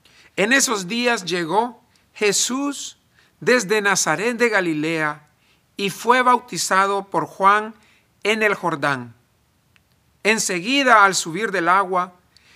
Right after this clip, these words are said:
Jesús vio que el cielo se abría y que el Espíritu bajaba sobre él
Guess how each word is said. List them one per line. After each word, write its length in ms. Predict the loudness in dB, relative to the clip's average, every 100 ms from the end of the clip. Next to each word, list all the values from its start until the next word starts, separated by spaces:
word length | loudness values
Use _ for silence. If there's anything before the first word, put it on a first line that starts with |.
| _ _
Jesús 640 | -2 0 0 -2 -4 -8
vio 360 | -6 0 2 2
que 120 | -2
el 100 | -4
cielo 440 | -4 -4 -4 -2 -4
se 180 | -4
abría 500 | -6 -4 -6 -6 -8 -14 _ _ _ -20 _ -10
y 120 | -2
que 160 | 2
el 100 | 2
Espíritu 640 | 2 0 -2 -2 -2 -2 -2
bajaba 500 | -2 4 4 6 2
sobre 560 | -2 -6 -6 -4 -2
él 240 | -2 -6